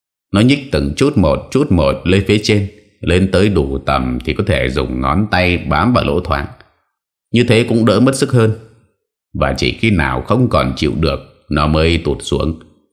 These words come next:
với toàn thân rã rời, cơ bắp căng ra mỏi mệt. Lâu ngày, việc trèo lên lỗ thoáng đã trở thành một quy luật trong cuộc sống. Dù ốm đau hay mệt mỏi, nó cũng cố lên bằng được.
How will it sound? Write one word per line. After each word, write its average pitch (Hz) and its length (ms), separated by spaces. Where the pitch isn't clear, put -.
với 95 160
toàn 67 280
thân 92 240
rã 85 340
rời, 67 260
cơ 104 160
bắp 104 300
căng 104 220
ra 104 120
mỏi 69 260
mệt. 64 200
Lâu 78 260
ngày, 65 280
việc 71 260
trèo 65 240
lên 80 260
lỗ 80 160
thoáng 78 300
đã 107 120
trở - 260
thành 65 180
một 65 200
quy 98 200
luật 76 180
trong 101 120
cuộc 69 220
sống. 101 260
Dù 69 300
ốm 87 300
đau 82 220
hay 85 120
mệt 76 240
mỏi, 64 200
nó 92 140
cũng 113 240
cố 104 200
lên 113 240
bằng 67 260
được. 64 180